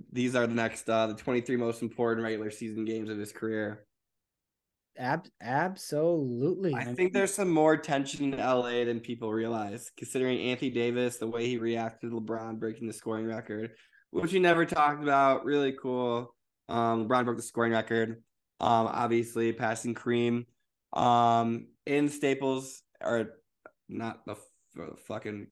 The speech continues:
Speaker 1: crypto arena. It's all, it'll always be Staples to me.
Speaker 2: Amen.
Speaker 1: In front of Kareem, um, really cool. He got honored with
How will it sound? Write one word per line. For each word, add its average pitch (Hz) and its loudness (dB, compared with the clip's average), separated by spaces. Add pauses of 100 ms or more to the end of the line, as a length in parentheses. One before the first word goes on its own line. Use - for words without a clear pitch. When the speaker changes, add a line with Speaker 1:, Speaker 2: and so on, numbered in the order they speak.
Speaker 1:
crypto 135 0
arena. 123 2
It's - -10
all, 135 6
it'll 139 2
always 160 4
be 156 -2
Staples 135 -4
to 135 -6
me. 120 0 (420)
Speaker 2:
Amen. 120 -8
Speaker 1:
In - -6
front 143 2 (300)
of 143 2
Kareem, 123 2 (100)
um, 113 0 (540)
really 135 4
cool. 131 2
He 127 4
got 120 0
honored 120 0
with 120 -2